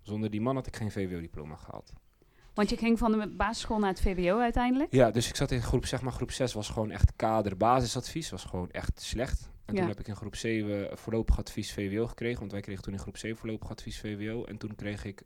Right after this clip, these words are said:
Speaker 1: eh, we hebben ook nio-toetsen gehad, dus
Speaker 2: Mhm.
Speaker 1: niet alleen cito. Ja, gewoon V W O straight.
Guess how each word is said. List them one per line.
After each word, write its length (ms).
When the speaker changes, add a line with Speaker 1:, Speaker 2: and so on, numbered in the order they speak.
Speaker 1:
eh, 300
we 80
hebben 180
ook 80
nio-toetsen 680
gehad, 360
dus 120
Speaker 2:
Mhm. 80
Speaker 1:
niet 100
alleen 160
cito. 440
Ja, 140
gewoon 240
V 220
W 80
O 60
straight. 480